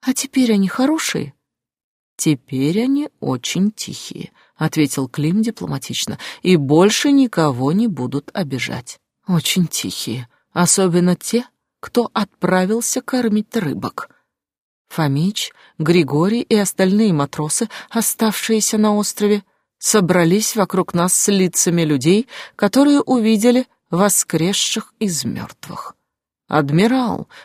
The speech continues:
Фомич сиял, как начищенный самовар. "А мы уж думали..." "Думали правильно", — усмехнулся Клим. "Только недооценили нашу изобретательность".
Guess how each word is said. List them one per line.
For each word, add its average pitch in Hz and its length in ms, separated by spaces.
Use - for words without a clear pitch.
Фомич 180 500
сиял, 160 580
как - 260
начищенный 175 720
самовар. 131 560
"А 139 120
мы 226 220
уж 180 160
думали..." 220 560
"Думали 196 520
правильно", — 147 760
усмехнулся 156 640
Клим. 151 340
"Только 233 500
недооценили 196 1080
нашу 175 560
изобретательность". 196 1040